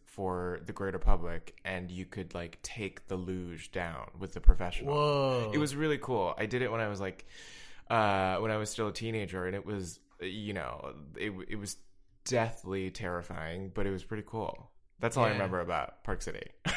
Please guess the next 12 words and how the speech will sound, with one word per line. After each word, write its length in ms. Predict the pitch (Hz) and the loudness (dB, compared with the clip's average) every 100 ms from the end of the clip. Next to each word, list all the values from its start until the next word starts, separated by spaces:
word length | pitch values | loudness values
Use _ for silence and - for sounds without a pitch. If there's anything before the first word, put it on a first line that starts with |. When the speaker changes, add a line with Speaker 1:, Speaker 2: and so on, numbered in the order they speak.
| - - | -2 2
Speaker 1:
<laughs> 0 | |
Speaker 2:
<laughs> 1000 | 180 202 170 185 156 170 151 156 - 147 - - - - - 110 - - | 6 8 8 6 6 4 2 0 -2 -6 -6 -16 -18 -16 -14 -16 -14 -2
Uh, 380 | 147 143 127 113 113 | 2 2 0 -2 0
when 160 | 185 | 0
did 100 | 202 | 0
you 60 | 202 | -2
first 240 | 185 185 | 0 0
become 200 | 175 170 | 0 0
interested, 360 | 156 - 156 139 | 0 -2 -4 -4
like, 160 | 135 | -2
in 100 | 135 | 0
writing? 420 | 123 135 127 95 | 0 0 0 -6